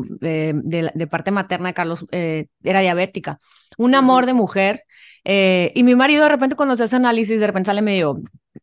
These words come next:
Speaker 1: el azuquillar así para todos lados. Entonces como que yo, yo luego le digo, "Mi amor, es que el, la, la diabetes es como que te falta amor en el, en el cuerpo, te falta
Speaker 2: Ujú.
Speaker 1: dulzura",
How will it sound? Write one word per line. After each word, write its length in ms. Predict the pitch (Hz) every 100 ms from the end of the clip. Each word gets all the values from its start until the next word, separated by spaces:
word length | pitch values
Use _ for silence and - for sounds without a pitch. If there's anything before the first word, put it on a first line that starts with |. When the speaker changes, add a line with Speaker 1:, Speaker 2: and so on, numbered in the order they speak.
| 85
Speaker 1:
el 140 | 175
azuquillar 560 | 175 170 180 185 202 185
así 180 | 165 175
para 220 | 185 170
todos 140 | 165
lados. 280 | 170 151 139
Entonces 220 | 165 190 226
como 200 | 240 208
que 120 | 208
yo, 100 | 202 220 -
yo 120 | 202
luego 180 | 220 220
le 100 | 214
digo, 240 | 202 196
"Mi 80 | 190
amor, 220 | 185 208
es 100 | 202
que 80 | -
el, 120 | 214 -
la, 220 | 196 190
la 140 | 196 196
diabetes 360 | 185 185 214
es 140 | 214 -
como 220 | 220 202
que 180 | 190 160 - -
te 100 | 220
falta 400 | 233 214 190 247
amor 400 | 220 214 214 226
en 60 | 247
el, 220 | 226 208
en 100 | 196
el 160 | 202 196
cuerpo, 580 | 247 233 233 - 175 165 175
te 80 | -
falta 300 | 220 202 233
Speaker 2:
Ujú. 60 | 214
Speaker 1:
dulzura", 680 | 196 208 254 247 214 160